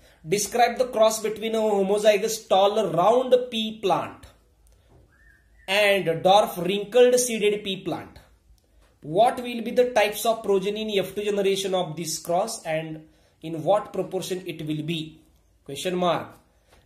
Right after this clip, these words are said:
Name and state the law which is explained by this example." आता question वाचल्यानंतर एका सेकंदात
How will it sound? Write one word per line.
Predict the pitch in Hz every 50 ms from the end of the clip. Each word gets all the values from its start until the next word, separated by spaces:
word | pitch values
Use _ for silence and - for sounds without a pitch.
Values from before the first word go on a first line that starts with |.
| - 151
Name | 165 196 214 226
and | 226 226 226 - - 180 180 180
state | 185 180 - - - 214 202 185 - 151 147 165
the | 165 165 170
law | 185
which | 202 202
is | 180 170
explained | 156 - 180 170 156 156 156 - - - 156 151 143
by | 147
this | 147 143 143 135 -
example." | 131 127 127 139 123 120 135 127
आता | 127 - 160
question | 156 - 180 170 160 - 196 196
वाचल्यानंतर | 196 180 180 165 - 165 165 185 190 175 185 190
एका | 185 175 170 - 180
सेकंदात | - - - 175 160 165 175 160 185